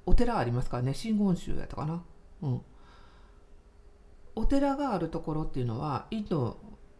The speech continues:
の神様が祀られてるっていうね、佐々木優太さんっていう、あの、神社ソムリエの方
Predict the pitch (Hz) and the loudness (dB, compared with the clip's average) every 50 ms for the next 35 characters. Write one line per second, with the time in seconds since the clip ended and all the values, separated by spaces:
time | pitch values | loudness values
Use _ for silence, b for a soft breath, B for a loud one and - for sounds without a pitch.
0 | - - 135 131 - 165 151 135 - 131 123 123 127 120 127 143 143 - 147 135 | -10 -8 -8 -6 -4 -4 -4 -4 -4 -4 -6 -6 -6 -6 -6 -6 -6 -6 -4 -4
1 | 127 123 117 - 123 120 120 117 - - 120 123 - 147 143 - - 208 208 226 | -4 -4 -6 -6 -8 -8 -10 -10 -12 -12 -12 -12 -10 -8 -8 -6 -4 -4 -4 -6
2 | 208 - 233 247 233 - 151 - - 120 104 104 - - - - - - 123 123 | -8 -10 -10 -10 -8 -8 -6 -6 -4 -6 -6 -8 -10 -12 -12 -12 -10 -8 -6 -6
3 | 120 120 131 - 196 214 214 208 202 - 208 196 185 185 175 139 120 107 107 117 | -6 -6 -6 -2 0 2 2 2 0 0 0 0 0 0 0 -2 -4 -4 -6 -8
4 | 113 - - - - - - | -10 -10 -10 -12 -12 -14 -16